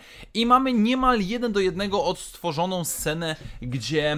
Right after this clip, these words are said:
e, Darth Vader na polach jakiejś tam, powiedzmy, mistycznej krainy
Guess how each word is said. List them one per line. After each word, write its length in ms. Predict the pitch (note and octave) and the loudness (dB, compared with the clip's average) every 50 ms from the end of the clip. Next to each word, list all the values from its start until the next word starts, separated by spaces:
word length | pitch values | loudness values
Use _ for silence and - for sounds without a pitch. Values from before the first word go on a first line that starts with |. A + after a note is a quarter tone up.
| D3+ - - | -4 -6 -4
e, 240 | C3+ C3+ C3+ C3+ B2 | 0 2 2 2 2
Darth 300 | A2+ C#3+ D3 D#3 C#3 B2 | 2 0 -2 -2 -2 -2
Vader 380 | C#3 D3 D#3 C#3+ D3 C#3 C3 | -2 -2 0 0 -2 -2 0
na 320 | B2+ B2+ C3 C3 B2+ B2+ B2+ | 0 2 2 4 4 2 2
polach 520 | - - C#3 C#3 D3 C#3+ C3+ - - - | 0 -2 0 2 4 2 2 0 -4 -2
jakiejś 380 | C3 B2+ C3+ - - C#3+ B2 - | -2 -2 -2 -2 -6 -8 -4 -2
tam, 140 | C#3 B2+ | -4 -4
powiedzmy, 360 | B2 C3+ B2 C3+ - C#3 C#3 B2+ | -2 -4 -6 -6 -6 -4 -2 -2
mistycznej 540 | B2+ B2 A#2+ - - - - - D3+ C3 | -2 -2 -2 -4 -6 -8 -6 -6 -6 -6
krainy 460 | A2 - - A#2+ B2 C3+ C#3+ D3 D3 | -6 -6 -4 -2 0 0 0 0 -2